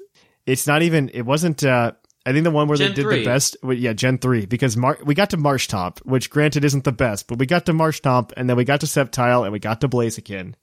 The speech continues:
Speaker 1: But I thought that was handled pretty well overall.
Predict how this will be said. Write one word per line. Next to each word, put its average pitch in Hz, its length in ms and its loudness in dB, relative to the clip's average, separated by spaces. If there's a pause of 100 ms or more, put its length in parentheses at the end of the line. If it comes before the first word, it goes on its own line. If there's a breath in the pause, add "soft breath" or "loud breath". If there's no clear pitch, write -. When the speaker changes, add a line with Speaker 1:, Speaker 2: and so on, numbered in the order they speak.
(360)
Speaker 1:
But 107 320 -2
I 123 100 0
thought 131 220 0
that 139 160 2
was 135 160 0
handled 123 420 0
pretty 139 420 -2
well 117 320 0
overall. 95 840 -6